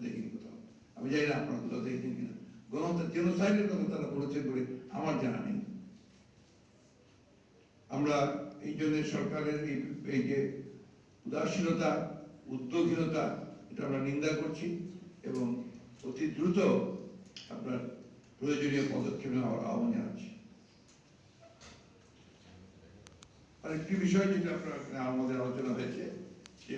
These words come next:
সম্প্রতি একটি, আহ, আহ, সংগঠনের, আহ,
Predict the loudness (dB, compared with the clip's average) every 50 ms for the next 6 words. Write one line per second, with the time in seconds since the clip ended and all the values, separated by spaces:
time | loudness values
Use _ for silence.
0 | -6 -4 -4 -4 -4 -4 -4 -4 -2 0 2 2 2 2 0 -2 -6 -10 -12 -14
1 | -16 -16 -18 -20 -20 -20 -20 -14 -14 -14 -14 -6 0 0 2 2 2 -2 -4 -4
2 | -6 -4 -4 -2 -2 -2 -2 -4 -6 -8 -10 -12 -10 -10 -10 -10 -10 -12 -12 -14
3 | -16 -16 -18 -18 -20 -16 -10 -6 -4 -4 -4 -4 -4 -6 -6 -4 -4 -4 -4 -4
4 | -8 -12 -14 -16 -18 -18 -20 -20 -20 -20 -20 -20 -20 -20 -20 -18 -16 -14 -12 -10
5 | -10 -8